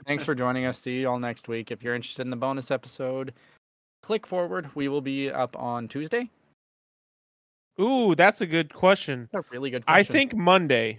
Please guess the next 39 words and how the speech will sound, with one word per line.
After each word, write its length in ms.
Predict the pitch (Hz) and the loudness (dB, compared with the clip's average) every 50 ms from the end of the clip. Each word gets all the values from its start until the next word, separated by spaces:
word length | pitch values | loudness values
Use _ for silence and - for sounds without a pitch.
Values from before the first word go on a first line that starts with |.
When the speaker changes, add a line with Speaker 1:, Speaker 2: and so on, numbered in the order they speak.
| - 131 | -6 -6
Speaker 3:
because 400 | 143 135 - 165 147 139 143 143 | -6 -2 2 2 4 4 4 2
we 160 | 143 123 113 | 0 0 0
do 80 | 156 156 | 0 2
the 60 | 143 | 0
Speaker 2:
Monday. 120 | 147 - | 0 2
Speaker 3:
football 320 | - 170 160 - - 143 135 131 | 2 2 2 4 4 4 4 4
on 160 | 127 123 123 | 2 -2 -4
Tuesday. 560 | - - 127 120 113 107 - - - - 127 - _ _ - | -8 -10 -10 -10 -10 -10 -10 -10 -10 -10 -12 -14 _ _ 0
Speaker 2:
That's 200 | 135 143 - - | 2 2 2 2
what, 280 | 156 170 165 156 - 127 | 0 0 2 2 2 0
that's 200 | 135 139 - 151 | 0 -2 0 0
why 280 | 156 156 156 147 151 | -2 0 0 0 0
I 60 | 151 | 0
was 160 | 143 139 120 135 | -2 -2 -2 -2
asking, 480 | 131 131 120 - - - - 107 104 - _ _ | -2 -2 -2 -4 -8 -14 -16 -16 -18 -20 _ _
because 280 | - 135 - 143 135 131 | -8 -4 -4 -2 0 2
I 60 | 135 | 2
was 220 | 135 131 123 113 | 0 0 -2 -2
like, 340 | 131 123 117 110 - - - _ _ _ _ _ | -2 -2 -2 -4 -6 -12 -20 _ _ _ _ _
"Wait 200 | - 123 123 113 | -4 -2 0 0
a 20 | 107 | 0
minute." 260 | 113 117 127 127 - _ _ | -2 -4 -6 -6 -8 _ _
So, 240 | - - 147 127 - _ _ - _ _ _ _ _ | 0 0 2 2 0 _ _ -20 _ _ _ _ _
going 260 | - 170 196 247 226 | 0 2 2 2 0
forward, 400 | - 170 156 139 139 175 208 196 190 _ _ - 143 | 0 2 2 2 2 0 -4 -6 -10 _ _ -14 -8
the 320 | 135 143 143 147 143 139 | -6 -4 -4 -2 -4 -6
bonus 360 | 127 127 151 160 170 165 - 175 | -4 -2 -2 -2 -2 0 -2 -2
episodes 460 | 156 - 143 - 160 156 156 139 - | -2 -2 -4 -2 -2 -2 -2 -4 -8
for 280 | - - 135 135 131 | -8 -4 -2 -2 -2
the 240 | 127 123 135 131 123 | -2 -4 -6 -8 -6
basketball 520 | 110 120 113 113 113 - - 131 127 127 113 | -6 -6 -6 -6 -8 -8 -10 -8 -8 -8 -6
portion 420 | 123 120 113 - - 127 120 113 | -4 -6 -6 -6 -6 -10 -10 -6
will 180 | 113 117 117 117 | -6 -4 -4 -4
release 340 | 117 120 117 117 113 - - | -6 -8 -8 -8 -8 -8 -10
on 140 | 117 113 113 | -10 -8 -8
Monday, 500 | 117 120 127 131 131 131 131 131 131 123 | -8 -8 -6 -4 -4 -2 -2 -2 -4 -6
six 280 | - - 120 117 - | -6 -8 -10 -8 -6
A 60 | 131 | -6
M? 220 | 127 135 147 233 | -6 -4 -6 -8